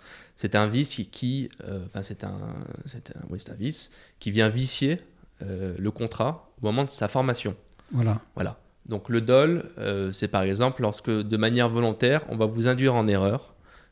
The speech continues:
Speaker 1: pour, euh, contracter, typiquement pour acheter un bien, euh, de
Speaker 2: Une
Speaker 1: manière
Speaker 2: entreprise.
Speaker 1: que vous n'auriez pas acheté,
Speaker 2: Hmm.
Speaker 1: euh, si vous, cette erreur n'avait pas été implantée,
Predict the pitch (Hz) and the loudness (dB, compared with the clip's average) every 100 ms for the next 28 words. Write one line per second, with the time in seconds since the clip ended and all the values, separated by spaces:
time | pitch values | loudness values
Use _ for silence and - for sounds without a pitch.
0 | _ - 120 127 - - 90 85 90 - | _ 0 0 0 -6 -8 -6 -4 -6 -6
1 | - 98 - 160 - - - - - - | -6 -4 -4 -6 -8 -20 -20 -20 -16 -14
2 | - 92 110 80 92 - 87 82 92 95 | -10 -10 -8 -8 -8 -6 -6 -4 -4 -4
3 | 120 - - - - _ - - 92 90 | -4 -8 -16 -20 -20 _ -20 -14 -14 -12
4 | 85 85 85 82 - 82 120 107 - 120 | -14 -12 -14 -14 -10 -2 0 2 4 4
5 | 123 117 120 117 110 107 110 101 - 143 | 6 6 6 6 6 6 4 4 0 0
6 | - - _ 120 110 - 87 87 90 - | -2 -12 _ -4 -4 -6 -4 -2 -2 -2
7 | 120 131 120 101 101 107 - - - 101 | 0 0 0 -4 -8 -10 -14 -12 -2 2
8 | 113 120 98 101 110 107 123 - 127 120 | 2 2 -2 0 0 2 0 0 0 0
9 | 123 113 - 143 | 2 0 0 -4